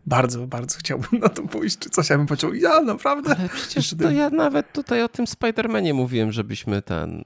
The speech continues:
Speaker 2: e, żebyśmy
Speaker 1: Mm.
Speaker 2: zrobili po
Speaker 1: Wiem,
Speaker 2: miesiąc
Speaker 1: wiem,
Speaker 2: po
Speaker 1: wiem,
Speaker 2: premierze
Speaker 1: wiem. Żartuję sobie,
Speaker 2: podcast,
Speaker 1: żartuję
Speaker 2: więc
Speaker 1: sobie.
Speaker 2: jak najbardziej, najbardziej. Em, co, e, jedenastego, jedenastego lutego jest, jest premiera Uncharted, poprawiam się tutaj, bo
Speaker 1: Aha.
Speaker 2: sprawdziłem, ale za to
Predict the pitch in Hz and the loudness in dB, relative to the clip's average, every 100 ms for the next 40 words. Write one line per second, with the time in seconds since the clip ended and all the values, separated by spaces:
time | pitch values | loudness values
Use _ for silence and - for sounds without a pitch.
0 | - 95 85 80 80 - - - - _ | -8 -6 -4 -6 -8 -10 -20 -20 -20 _
1 | - 90 110 247 202 110 110 107 104 104 | -10 -4 0 0 0 0 0 -2 -6 -6
2 | - 101 95 208 185 135 123 120 95 - | -2 0 6 10 10 8 0 -2 -8 -8
3 | 90 98 98 104 - - 147 131 151 101 | -8 -6 -6 -6 -8 -2 -2 -4 -10 -8
4 | 82 - - 95 - 95 98 - 107 185 | -8 -8 -12 -12 -10 -10 -8 -6 -6 -6
5 | 202 - 196 - 180 170 160 151 123 120 | -8 -4 -4 -4 -4 -4 -2 -2 -2 -6
6 | - - - - - 120 120 120 131 123 | -6 -16 -18 -10 -2 0 0 0 0 -2
7 | 123 120 _ _ _ - _ - - 143 | -2 -6 _ _ _ -20 _ -10 -2 0
8 | 101 127 131 156 165 160 156 - 123 113 | 2 2 4 4 4 2 2 2 0 2
9 | 101 90 117 123 120 - 117 107 101 95 | 0 0 0 0 0 -2 0 0 0 -2
10 | 101 95 85 - - _ - - 76 92 | -2 -2 -2 -4 -10 _ -12 -8 -6 -8
11 | - 104 98 95 85 - 80 - - - | -4 -4 -2 -2 -2 -4 -6 -6 -10 -8
12 | - - 87 87 78 - - - - 92 | -8 -4 -2 -2 -4 -8 -12 -10 -6 -4
13 | 117 - - - 127 - - 160 233 113 | -4 -10 -20 -14 -10 -6 2 4 4 0
14 | 143 156 - 139 160 151 139 139 - 143 | -2 -2 -2 0 4 4 4 2 2 2
15 | 139 | 2